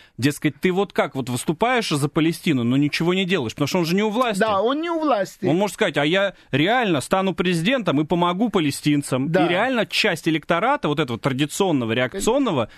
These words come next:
Speaker 1: религиозного, пойдёт за него.
Speaker 2: Конечно. То есть всё это может быть. Поэтому мне кажется, что это с-, это и на-, напрягло как бы Эрдогана,
Speaker 1: Мгм.
Speaker 2: э, и, следовательно, всё это началось.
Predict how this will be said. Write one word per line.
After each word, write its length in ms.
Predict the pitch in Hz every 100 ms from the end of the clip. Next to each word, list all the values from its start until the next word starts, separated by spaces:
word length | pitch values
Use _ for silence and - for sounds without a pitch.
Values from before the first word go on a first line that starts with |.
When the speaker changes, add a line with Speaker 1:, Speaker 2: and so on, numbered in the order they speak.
| - _
Speaker 1:
религиозного, 800 | 127 160 156 175 143 104 107 98
пойдёт 340 | 151 131 143 190
за 100 | 226
него. 360 | 160 92 110 - _
Speaker 2:
Конечно. 640 | 202 214 165 - 180 196 277 _ -
То 100 | 190
есть 140 | 175
всё 200 | - 285
это 220 | 311 302 269
может 400 | 254 233 220 220
быть. 180 | 170 - _ _ -
Поэтому 500 | 214 277 285 262 262
мне 300 | 226 226 226
кажется, 460 | 254 254 196 233
что 380 | 214 - 220 214 - - - _ -
это 500 | 233 233 226 220 190
с-, 160 | - - _ _ _ _ 233
это 340 | 202 233 240
и 160 | 254 233
на-, 340 | 220 226 208 208
напрягло 800 | 196 208 - 220 247 175 - 147
как 240 | 139 139
бы 380 | 139 127 117 - -
Эрдогана, 680 | 160 156 165 269 349 160 - _
Speaker 1:
Мгм. 320 | - 131 143 156
Speaker 2:
э, 280 | - 185 170
и, 220 | 170 190
следовательно, 920 | - 226 262 254 240 - 226 214 226
всё 220 | 214 - 233
это 220 | 226 220
началось. 640 | 220 - 233 170 143 -